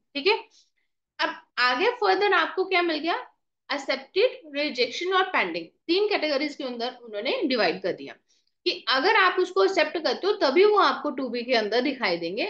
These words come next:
अगर आपका कोई ऐसा इनवॉइस है जिसको आपने reject कर दिया है, तो वो आपके टू बी के अंदर आएगा ही नहीं। जब आपके टू बी में नहीं आएगा, तो वो आईटीसी में reflect नहीं होगा, आईटीसी में reflect नहीं होगा, आपके थ्री बी में नहीं आएगा, तो आप थ्री बी का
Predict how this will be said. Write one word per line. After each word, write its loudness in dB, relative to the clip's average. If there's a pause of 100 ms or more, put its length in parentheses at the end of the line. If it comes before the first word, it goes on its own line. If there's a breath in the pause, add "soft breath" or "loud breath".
(140)
अगर 0
आपका 0
कोई -8
ऐसा -6
इनवॉइस -4
है -6
जिसको -10
आपने -2
reject -4
कर 0
दिया -6
है, -20 (200)
तो -12
वो -2
आपके -2
टू -6
बी -4
के -2
अंदर 0
आएगा 4
ही 2
नहीं। -8 (320 loud breath)
जब 2
आपके 2
टू -2
बी 4
में 2
नहीं 2
आएगा, 2
तो -2
वो 2
आईटीसी -4
में -4
reflect -8
नहीं 0
होगा, -2
आईटीसी -6
में -4
reflect -6
नहीं 0
होगा, -2
आपके -2
थ्री -8
बी -2
में 2
नहीं 4
आएगा, 2
तो -4
आप -2
थ्री -6
बी -4
का 2